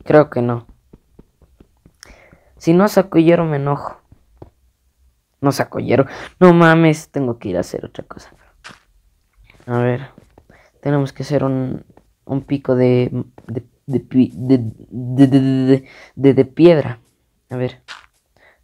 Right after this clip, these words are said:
Ay, no sé qué estoy haciendo. Estoy poniendo bloques donde no tengo que poner. Como la anterior vez, solo que esta vez es, ¡oh! Espera, ¿este no es mi árbol que ha crecido?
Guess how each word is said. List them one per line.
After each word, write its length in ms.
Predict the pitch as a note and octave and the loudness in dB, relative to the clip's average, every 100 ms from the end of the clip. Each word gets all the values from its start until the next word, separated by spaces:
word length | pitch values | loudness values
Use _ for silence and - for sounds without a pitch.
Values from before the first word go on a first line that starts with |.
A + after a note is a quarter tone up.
| _ | _
Ay, 220 | C#3+ D3 | -2 2
no 140 | D#3 | 2
sé 100 | D3+ | 2
qué 80 | - | -4
estoy 200 | - D#3 | 2 2
haciendo. 420 | C#3+ F#3 F3+ C#3 - _ _ _ _ _ | 6 6 6 4 -2 _ _ _ _ _
Estoy 180 | - D#3+ | -12 -6
poniendo 420 | D3 D3+ D3+ C#3+ | -4 -2 -2 2
bloques 380 | D3 D3 C#3 B2+ | 2 0 -4 -4
donde 400 | C3 C3 B2+ B2+ | 0 0 0 0
no 180 | C#3 | -2
tengo 260 | C#3 C3 A#2+ | -4 -6 -8
que 100 | - | -10
poner. 460 | - C3 D3 C#3 - _ _ _ _ _ _ _ _ | -10 -4 0 -2 -4 _ _ _ _ _ _ _ _
Como 200 | B2+ B2 | -4 -2
la 100 | B2 | -2
anterior 380 | B2 - C#3+ C#3 | -4 -2 -2 2
vez, 240 | C#3 B2+ | 2 0
solo 260 | - A#2+ - | -6 -8 -8
que 100 | B2+ | -12
esta 160 | - | -8
vez 160 | B2 B2 | -6 -4
es, 160 | B2+ - G3 A3 F#3 | -8 -10 -10 -8 4
¡oh! 400 | F#3+ B3+ B3 - _ _ _ _ | 8 8 6 -4 _ _ _ _
Espera, 420 | C#3+ - C#3 B2 - | -12 2 2 2 -2
¿este 240 | G3+ D#3 | -8 -4
no 120 | C#3 | -4
es 80 | C3 | -2
mi 180 | C3+ B2 | -4 -4
árbol 320 | B2 C3 F3+ | -2 -2 -4
que 100 | D3 | -8
ha 80 | C#3 | -10
crecido? 760 | - A2+ - B2 B2 G3+ C4+ | -12 -14 -8 -4 -4 -4 -10